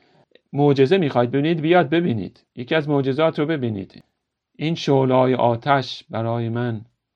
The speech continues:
مثل یک باغ گلستان هست.» و این گونه است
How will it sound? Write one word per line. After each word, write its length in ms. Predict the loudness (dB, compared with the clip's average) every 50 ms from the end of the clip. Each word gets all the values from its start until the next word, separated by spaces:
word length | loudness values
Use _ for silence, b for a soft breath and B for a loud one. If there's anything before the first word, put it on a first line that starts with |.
| _ -10
مثل 280 | -8 -8 -8 -8 -8 -8
یک 400 | -6 -4 -6 -6 -8 -12 -20 -20 _ _ _ _ _ _ _ _ _
باغ 400 | -6 -4 -2 -2 -2 -4 -6 -8 -8 _ _ _ _ _ _ _ _ _ _ _ _
گلستان 580 | -8 -6 -6 -6 -6 -8 -8 -6 -6 -6 -6
هست.» 520 | -8 -12 -16 -20 -20 -20 -20 _ _ _ _ _ _ _ _ _ _ -6
و 40 | -4
این 160 | -2 -2 -2
گونه 220 | -2 -2 -2 -2
است 440 | -4 -4 -4 -6 -8 -10 -14 _ _